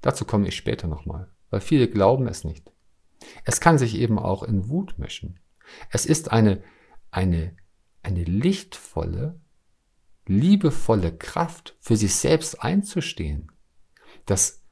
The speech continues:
befreite Fühlen von Wut mit Liebe zu mischen, den eigenen Weg zu gehen, dafür einzustehen,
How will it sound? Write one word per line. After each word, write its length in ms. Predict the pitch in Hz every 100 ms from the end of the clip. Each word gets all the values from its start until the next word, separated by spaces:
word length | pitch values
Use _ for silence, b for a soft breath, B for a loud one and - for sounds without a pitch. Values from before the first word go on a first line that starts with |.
| _
befreite 760 | - 95 - - 98 185 214 127
Fühlen 420 | - - 170 151
von 400 | - - 107 95
Wut 400 | 110 143 185 - - - - - - - _ _ -
mit 180 | 117 113
Liebe 380 | 131 196 190 170
zu 240 | - 160
mischen, 500 | 170 180 - 101 90 _ _ _ b -
den 140 | 127
eigenen 460 | - 156 170 156 131
Weg 260 | 165 175
zu 160 | - 113
gehen, 260 | 80 69 -
dafür 340 | 139 - -
einzustehen, 640 | - 185 - - 85 -